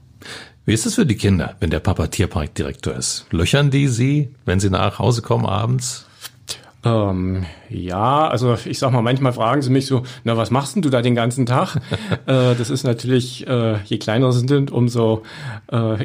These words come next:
Speaker 2: ehrlicher sind schon fast so die Fragen. Äh, eben ob den ganzen Tag, äh, Tiere einkaufen, spazieren gehen oder ähnliche Sachen. Ähm,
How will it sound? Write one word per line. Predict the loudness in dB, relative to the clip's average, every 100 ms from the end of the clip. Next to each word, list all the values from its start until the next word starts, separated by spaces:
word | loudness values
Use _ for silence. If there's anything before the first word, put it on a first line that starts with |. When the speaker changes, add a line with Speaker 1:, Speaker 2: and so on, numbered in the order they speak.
| 2
Speaker 2:
ehrlicher | 2 4 4
sind | 4 2 -2 -6
schon | -2 0
fast | 0 0
so | -4
die | -4 -4
Fragen. | 0 0 2 -2 -4 -10 _ _ -16 -14 -14 -6
Äh, | -2 0 0 0
eben | 0 -2
ob | -6 -10 -10 -4
den | 0 0
ganzen | 0 -2 -2
Tag, | -2 -2 -6
äh, | -6 -4 -6 -10 -2
Tiere | 0 2
einkaufen, | 4 2 2 2 0
spazieren | 0 -2 2 4 4
gehen | 4 4 4 2 -8 -14 -2
oder | 0 2
ähnliche | 2 2 0 0
Sachen. | 0 0 0 -2 -4 -16 -16 -16 -16 -12 0
Ähm, | 4 4 4 2 0 -2